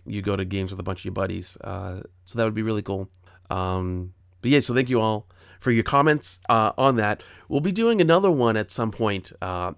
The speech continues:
I have a photo, a new photo I took of something, and you're gonna, you get to guess, and the closest, Price is Right rules. It'll be closest without going over, uh, guessing the number,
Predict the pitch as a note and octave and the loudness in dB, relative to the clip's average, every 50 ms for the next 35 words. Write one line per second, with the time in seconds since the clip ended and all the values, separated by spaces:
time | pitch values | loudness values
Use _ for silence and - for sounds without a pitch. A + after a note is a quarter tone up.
0 | _ - G2+ A2 A#2 A#2 A2 - - B2 C3 B2+ A#2 G#2 F#2+ F#2 F#2 F#2+ A2 - | _ -8 -6 -4 -4 -4 -4 0 2 4 4 6 4 4 2 0 -4 -8 -14 -18
1 | _ _ _ - - - B2 C3 D3 D3+ C#3+ C3+ A#2+ A2 A2 G#2 G2+ - A2 G2+ | _ _ _ -12 -4 0 2 4 4 4 6 4 4 4 4 2 0 -2 -2 -4
2 | F#2 - - - - - - - - _ - A2+ A2+ A2 G#2+ G#2 G#2 G2 F#2+ - | -4 -6 -10 -18 -20 -20 -20 -20 -6 _ 4 6 6 8 6 6 4 2 0 -4
3 | - - - - - - _ _ - - - A#2+ G2+ F2+ - F2+ F2+ E2 - - | -6 -6 -6 -8 -14 -20 _ _ -8 -2 -2 -2 0 -2 -4 -6 -6 -8 -10 -12
4 | - G2+ G2 G2 G2 G2 G#2 G#2+ G#2+ G2+ G#2 G2+ G2 G#2 A2 G2+ G2+ G#2 A2 - | -10 -10 -8 -8 -6 -4 -2 -2 -2 -2 -2 -4 -2 -2 -2 -2 -4 -8 -16 -18
5 | - - A#2+ C3+ D#3 D3+ D#3+ D#3+ A3+ D4+ - - C#3 B2+ B2 - C#3 D3+ D#3 - | -10 -6 -2 0 0 0 2 4 4 4 4 2 -4 -8 -4 0 0 0 0 0
6 | - E3+ C#3+ - - - - - - _ _ _ - C4 D4 - B3+ G3 F3 G3 | -2 -4 -6 -6 -10 -16 -20 -20 -20 _ _ _ 4 6 6 6 4 2 4 4
7 | G#3+ G3 - C#3 C#3 C3+ A#2+ G#2+ G2 F#2 G#2 G#2+ G#2 A2+ A2 G2 - - C#3+ D3+ | 4 4 4 4 4 4 4 4 2 0 -4 -2 -2 -2 -2 -4 0 2 2 2
8 | C#3 D#3 D3 - C3+ C3+ B2+ C#3 C3 A2 C3 B2+ B2 D3 C3 C#3 B2+ B2+ B2 G#2+ | 2 0 -4 -6 -2 2 4 4 4 4 4 4 4 4 4 4 4 2 2 0
9 | G#2+ F#2+ F2+ F2+ - _ _ - - - - - - A2 G2 F#2 F#2+ F2 F2+ G2 | -2 -2 -4 -6 -10 _ _ -20 -20 -20 -10 -4 -2 0 0 0 -2 -4 -4 -4
10 | B2+ A2 - B2+ A#2+ A#2 A2+ A#2 A#2 A2+ A2 A2+ B2 B2 G2+ G2 F2+ F2+ - | -4 -2 -2 -2 -2 -2 0 0 2 2 4 4 4 2 0 -2 -4 -6 -8